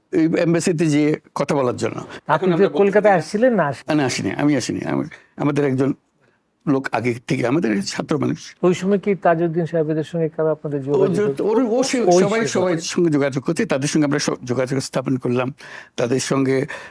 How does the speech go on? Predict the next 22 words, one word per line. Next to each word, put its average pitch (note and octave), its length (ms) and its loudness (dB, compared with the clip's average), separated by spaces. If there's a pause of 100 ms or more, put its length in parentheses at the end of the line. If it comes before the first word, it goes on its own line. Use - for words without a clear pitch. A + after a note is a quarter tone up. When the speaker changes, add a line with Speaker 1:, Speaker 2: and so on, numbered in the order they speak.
Speaker 1:
আমাদের B2 300 0 (260)
পলিসি D#3+ 340 0
কি D#3 100 0
ঠিক C#3+ 180 -4
করলাম, C3 380 0 (460)
লোকজন C3 360 0
আসতে C#3 260 -2
চাইলে C#3 280 2
কি C3 120 -2
করতে C3+ 300 -2
হবে, C3+ 180 0
আমাদের C3+ 240 0
পরিচিতি, D#3+ 600 0
আমরা C#3 180 2
তো E3 120 -2
পাসপোর্ট D#3+ 340 -2
ছেড়ে D#3+ 160 2
ফেললাম, A#2+ 280 0 (380)
আমাদের B2+ 180 0
পাসপোর্ট C#3 320 0
নেই A2+ 140 2
আমাদের। G#2 240 -4